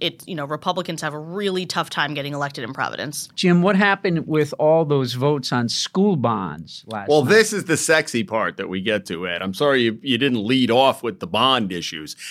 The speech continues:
Speaker 3: Actually, there was a little bo-, drama. You know, we always say, "When do bond issues
Speaker 1: This was
Speaker 3: ever?"
Speaker 1: the most exciting bond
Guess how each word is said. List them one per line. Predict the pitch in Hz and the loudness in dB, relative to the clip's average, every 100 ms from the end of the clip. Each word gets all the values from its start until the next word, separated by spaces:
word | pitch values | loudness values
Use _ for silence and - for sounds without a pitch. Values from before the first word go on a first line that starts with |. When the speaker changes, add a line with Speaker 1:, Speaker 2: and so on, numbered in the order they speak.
| - - | -16 0
Speaker 3:
Actually, | 330 - 220 | 0 2 4
there | 196 | 6
was | 208 247 240 | 8 6 6
a | 196 | 4
little | 147 117 | 2 2
bo-, | 92 101 107 143 | 0 -2 -2 0
drama. | 120 117 98 | 2 2 0
You | 87 123 | 0 2
know, | |
we | 151 160 | 4 4
always | 160 151 | 4 2
say, | 151 | 0
"When | 123 120 143 156 | 2 2 2 4
do | 139 | 2
bond | 113 131 139 135 | 4 4 4 4
issues | 123 - 240 | 2 4 2
Speaker 1:
This | |
was | 392 - | 4 4
Speaker 3:
ever?" | 403 | 6
Speaker 1:
the | |
most | 381 330 330 | 6 4 2
exciting | 294 - 277 254 262 254 233 | 0 4 4 6 4 2 0
bond | 226 165 214 214 220 220 214 | -4 2 6 6 6 4 0